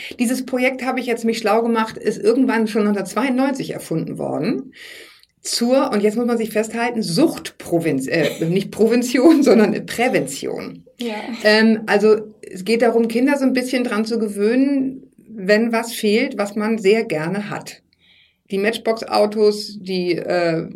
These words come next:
Speaker 1: keine Ahnung, Bauklötze und so weiter. Daher kommt das. Und es ist seitdem in sehr vielen Kitas ausprobiert worden und eben auch in eurer. Als ihr jetzt so einen Elternabend hattet und es hieß so, wir machen das jetzt mal.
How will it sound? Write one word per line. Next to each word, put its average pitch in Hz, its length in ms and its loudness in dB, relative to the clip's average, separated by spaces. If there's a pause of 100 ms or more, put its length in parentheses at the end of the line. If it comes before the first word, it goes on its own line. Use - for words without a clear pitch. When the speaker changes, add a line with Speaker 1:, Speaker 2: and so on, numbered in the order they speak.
Speaker 1:
keine 165 280 -8
Ahnung, - 300 -10
Bauklötze 214 540 0
und 185 120 -6
so 180 140 -2
weiter. 180 320 -2 (220)
Daher 240 280 4
kommt 214 380 -2
das. 403 260 -2 (280)
Und 220 140 2
es 226 100 2
ist - 160 -2
seitdem 220 360 2
in 208 100 0
sehr 220 180 2
vielen 247 300 -4
Kitas 226 340 -4
ausprobiert 226 500 -4
worden 214 200 2
und 208 140 -4
eben 196 220 -2
auch 202 120 -6
in 214 60 -4
eurer. 180 320 -4 (800)
Als 466 200 4
ihr 262 120 2
jetzt 269 160 2
so 254 40 0
einen 247 120 -2
Elternabend 202 640 0
hattet 151 320 -4
und 175 160 -6
es 190 100 -2
hieß 214 240 -2
so, 202 280 4 (100)
wir 208 180 2
machen 214 240 4
das 165 180 2
jetzt - 240 -6
mal. 127 420 -12